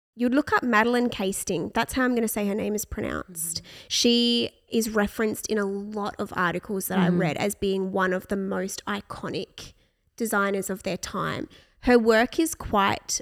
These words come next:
Speaker 1: overwhelming,
Speaker 2: Mm-hmm.
Speaker 1: um, but she has a really strict adherence to, like, colour and pattern and, I guess, layering and all those things that we really, um, expect to see in maximalism, and she just does it over and over and over again.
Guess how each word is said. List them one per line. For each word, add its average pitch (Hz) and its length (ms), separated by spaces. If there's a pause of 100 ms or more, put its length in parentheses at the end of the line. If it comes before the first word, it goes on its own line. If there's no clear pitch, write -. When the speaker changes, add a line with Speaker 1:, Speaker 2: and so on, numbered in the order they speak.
(160)
Speaker 1:
overwhelming, 202 720 (320)
Speaker 2:
Mm-hmm. 165 220
Speaker 1:
um, 202 140
but 254 120
she 226 200
has 220 260
a 226 80
really 214 500
strict - 320
adherence 190 460
to, 208 60
like, - 180
colour 196 480
and - 220
pattern 202 540
and, 185 180 (420)
I 214 80
guess, 196 360 (100)
layering 208 800
and 190 80
all 208 180
those 196 300
things 190 460
that - 180
we 202 160
really, 185 640 (540)
um, 185 580 (840)
expect - 520
to 214 100
see 190 240
in 196 140
maximalism, 185 880 (240)
and 214 120
she - 120
just 214 140
does 190 140
it 190 120
over 190 280
and 170 80
over 127 200
and 175 60
over 117 220
again. - 360